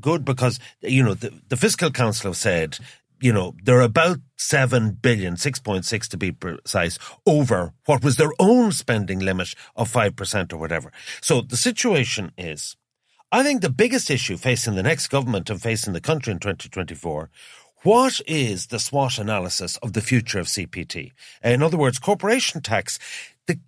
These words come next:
the, the huge point about it is that if you take the top ten, your Apples, your Microsoft, your Intel, I B M, and others, and even Pfizer, and take them out of it, if their boardroom decided,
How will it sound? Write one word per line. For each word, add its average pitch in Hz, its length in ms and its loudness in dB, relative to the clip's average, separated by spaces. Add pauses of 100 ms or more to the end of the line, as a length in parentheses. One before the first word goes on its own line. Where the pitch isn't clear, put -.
(100)
the, 180 200 0
the 170 180 0
huge 262 480 0
point 117 220 0
about 87 240 -4
it 80 100 -8
is 78 260 -10 (320)
that 180 120 2
if 151 140 0
you 285 120 4
take 180 320 -2
the 127 80 -6
top 117 300 -2
ten, 80 220 -8
your 92 200 -4
Apples, 131 400 0
your 101 100 -4
Microsoft, 120 640 -2
your 95 100 -8
Intel, 127 440 0
I 92 120 -2
B 92 220 -6
M, 127 360 2
and 101 160 -6
others, 95 320 -6 (300)
and 131 140 2
even 165 200 0
Pfizer, 76 420 -8 (340)
and 147 140 -2
take 226 260 0
them 143 260 0
out 190 200 0
of 131 100 -6
it, - 200 -18
if 180 120 0
their 269 200 2
boardroom 160 680 0
decided, 135 800 -4